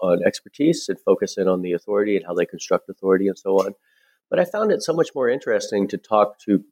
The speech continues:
uh, development experts, engineers, managers, uh, uh, about what they didn't know, about what they were grappling with, about the problems that they faced.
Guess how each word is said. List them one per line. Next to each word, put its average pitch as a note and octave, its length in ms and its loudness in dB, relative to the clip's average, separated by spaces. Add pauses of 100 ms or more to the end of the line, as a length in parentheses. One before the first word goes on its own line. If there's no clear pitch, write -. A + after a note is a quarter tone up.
(160)
uh, E2 340 0 (240)
development G#2 500 0
experts, G#2 480 -2
engineers, G#2 680 0
managers, G2+ 640 -2 (100)
uh, E2 80 -10 (760)
uh, F2+ 240 2
about A#2+ 480 -2
what A2 200 -2
they G#2 80 2
didn't A#2 320 -2
know, D2 320 -4
about G2 320 -2
what G#2 140 0
they G#2 80 0
were G2+ 160 0
grappling G#2+ 460 0
with, - 240 -10
about F2 240 -2
the F2+ 60 -4
problems F#2 440 0
that F#2+ 120 -10
they - 100 -2
faced. - 480 -8